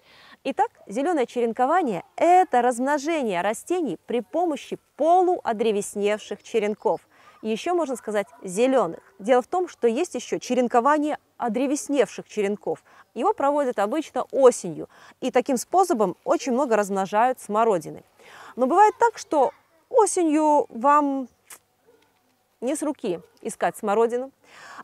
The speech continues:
а такие кустарники ягодные, как жимолость,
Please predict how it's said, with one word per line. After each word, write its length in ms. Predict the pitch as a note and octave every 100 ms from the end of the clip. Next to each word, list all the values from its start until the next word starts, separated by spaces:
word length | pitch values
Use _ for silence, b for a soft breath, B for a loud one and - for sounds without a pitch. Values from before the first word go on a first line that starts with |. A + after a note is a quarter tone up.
| -
а 300 | A3 A3+ A3+
такие 340 | - - D#4+
кустарники 560 | - B3 - A#3 A3 G#3+
ягодные, 480 | G3+ G3+ F#3+ F#3 F3+
как 260 | C4 B3+
жимолость, 680 | G3 A3 A#3+ F3+ D#3+ - -